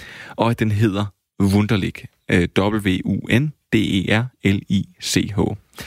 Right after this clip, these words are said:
Og den koster nok en flad tyver at leje, eller det er også vist noget med, hvis man ikke har en bruger derinde, kan man oprette, og så kan man få lov til at se den en gang gratis. Jesper, han, øh, advarer mig og siger,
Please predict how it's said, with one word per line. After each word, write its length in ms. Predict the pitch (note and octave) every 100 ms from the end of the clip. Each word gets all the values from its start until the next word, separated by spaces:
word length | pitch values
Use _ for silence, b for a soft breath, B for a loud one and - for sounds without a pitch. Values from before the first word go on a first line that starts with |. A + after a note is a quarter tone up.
| B B
Og 160 | -
den 100 | G#2
koster 560 | - G2+ G#2+ G#2+ F#2 G#1+
nok 260 | F2 F2+
en 80 | F#2+
flad 220 | - G2
tyver 280 | - G#2+ A2
at 60 | F#2
leje, 300 | E2+ F#2+ A#2
eller 180 | G2+ F2+
det 220 | - G#2+
er 40 |
også 140 | A2+ A#2
vist 160 | A2+
noget 140 | G#2+ G#2+
med, 120 | G#2+ B B
hvis 120 | G#2
man 80 | A2
ikke 120 | A2+
har 80 | A2+
en 100 | G#2+
bruger 280 | - G#2+ C#3
derinde, 200 | A2+ A2
kan 120 | A2+
man 100 | G2+
oprette, 480 | - A#2 G2+ G2 G2 B B B
og 140 | - G2
så 80 |
kan 80 | G2+
man 100 | G2
få 100 | F#2
lov 300 | F#2+ F#2 G2+
til 120 | -
at 60 | G2
se 240 | - G2
den 120 | G2 -
en 220 | F#2 E2+
gang 160 | - -
gratis. 480 | - D#2 C#2+ - - _ _ _ B B B B B B B B _ -
Jesper, 380 | - E3 - A2+ - -
han, 280 | A#2 A#2+ A#2
øh, 240 | F#2+ F#2 -
advarer 420 | G#2+ B2 G#2+ C2+
mig 120 | - - _ _
og 100 | -
siger, 340 | F#2+ - G2+